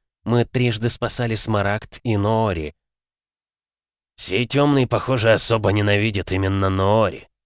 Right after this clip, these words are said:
Тхус скрестил руки на груди, вскинул подбородок. «Что ж, не стану больше спорить. Был неправ, сознаю.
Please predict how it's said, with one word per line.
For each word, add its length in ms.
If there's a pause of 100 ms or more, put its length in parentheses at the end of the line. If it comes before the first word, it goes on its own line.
(600)
Тхус 300
скрестил 600
руки 240
на 120
груди, 460 (320)
вскинул 520
подбородок. 680 (720)
«Что 240
ж, 100
не 140
стану 380
больше 320
спорить. 640 (220)
Был 240
неправ, 440
сознаю. 600